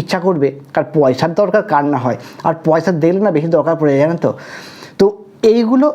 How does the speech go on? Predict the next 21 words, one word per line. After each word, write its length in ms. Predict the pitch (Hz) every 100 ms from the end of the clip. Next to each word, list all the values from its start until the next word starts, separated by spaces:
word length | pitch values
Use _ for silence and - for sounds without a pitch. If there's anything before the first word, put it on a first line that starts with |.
| 240
একটু 160 | 165 247 240 - - - -
খেয়াল 280 | 156 156 170 143
রেখে 220 | 143 226 269 - - - 165 135
যাতে 240 | 156 - 196 139
জমানো 300 | 151 180 208 214
টাকায় 240 | 196 180 135
হাত 160 | 151 156 147
দিতে 160 | - 147
না 60 | 143 156
হয়, 160 | 156 - - - -
সেই 200 | - 160 151 -
হিসাবে 320 | 135 165 170 165
কিন্তু 220 | 175 131 117 - - 127
আপনারা 260 | 135 127 131 135
চলবেন। 280 | 127 98 107 - - - - - - - - -
তাহলে 240 | 175 214 269 -
আপনাদেরকে 420 | 160 165 185 185 285 302 - - 131 135
বলা, 200 | 165 190 160 160 175
মানে 120 | 180 151
বলার 220 | 156 196 214
চেষ্টা 220 | 214 -